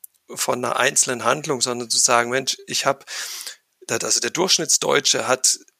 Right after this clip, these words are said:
ungefähr weniger als eine Tonne C O zwei Emissionen für Flugreisen, aber elf Tonnen insgesamt. Das heißt, was ist mit den anderen zehn Tonnen?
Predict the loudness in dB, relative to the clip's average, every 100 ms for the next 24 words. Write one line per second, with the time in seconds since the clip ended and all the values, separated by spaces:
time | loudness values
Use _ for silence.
0 | _ -12 -6 -2 -2 0 2 2 0 -2
1 | -2 -2 2 2 2 0 -4 -2 0 2
2 | 0 0 -2 2 0 2 0 0 -2 -4
3 | -4 -2 -4 -2 2 4 4 0 -2 -14
4 | -18 _ _ -2 0 2 0 0 0 -2
5 | -2 0 2 2 2 0 0 0 0 0
6 | 0 0 -2 0 -2 -2 -2 -2 -4 -8
7 | -8 -10